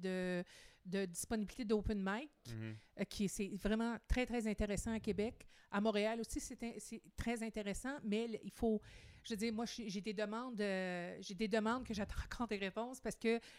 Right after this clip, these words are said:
Speaker 1: le, on, on est tellement à faire des demandes, le, le,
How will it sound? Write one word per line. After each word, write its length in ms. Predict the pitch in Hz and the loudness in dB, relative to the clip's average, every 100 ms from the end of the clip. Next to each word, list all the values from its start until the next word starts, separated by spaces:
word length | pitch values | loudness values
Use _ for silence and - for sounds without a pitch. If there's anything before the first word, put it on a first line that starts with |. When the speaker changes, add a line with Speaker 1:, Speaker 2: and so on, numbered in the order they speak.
| - | 2
Speaker 1:
le, 340 | 208 202 196 190 | 6 6 6 2
on, 160 | 202 180 | -2 -4
on 120 | 208 | -2
est 140 | 214 220 | -2 0
tellement 380 | 254 220 220 254 | 0 0 -2 -2
à 80 | 233 | -4
faire 220 | - 220 | -4 -2
des 140 | 214 | 0
demandes, 360 | 190 185 202 247 | 2 0 0 0
le, 100 | 208 185 180 - - | -2 -4 -12 -20 -14
le, 80 | 190 | -8